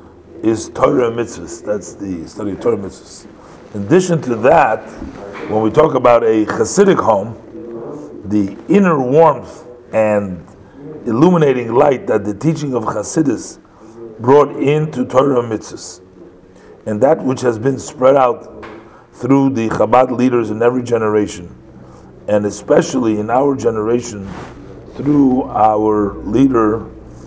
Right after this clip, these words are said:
the previous Rebbe, my father-in-law, the Rebbe, Hareini Kaparas Mishkova. What does this mean in practical, in actuality? That means to, that you should take upon yourself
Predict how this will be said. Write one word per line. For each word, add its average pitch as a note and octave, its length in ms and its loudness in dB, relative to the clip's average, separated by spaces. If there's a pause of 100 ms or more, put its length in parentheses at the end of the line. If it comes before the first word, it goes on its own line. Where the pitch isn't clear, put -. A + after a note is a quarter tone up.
(360)
the F#2 500 0 (240)
previous A#2 440 -4
Rebbe, G#2+ 440 0 (120)
my F2 140 -10
father-in-law, G#2 580 -2
the E2+ 100 -8
Rebbe, G#2 420 -2
Hareini G2+ 300 -2
Kaparas F2+ 380 -10
Mishkova. E2+ 420 -14 (840)
What C3 140 4
does E3 180 4
this D3+ 180 -4
mean A#2+ 340 -4
in A2 300 -2
practical, G2 800 -4 (380)
in G2+ 100 -8
actuality? F#2+ 800 -4 (880)
That E3+ 180 0
means F#3+ 400 0
to, B2+ 360 0
that G#2+ 200 -6
you A#2+ 140 0
should C3 480 -6
take - 200 0
upon C#3 300 0
yourself A#2+ 760 -2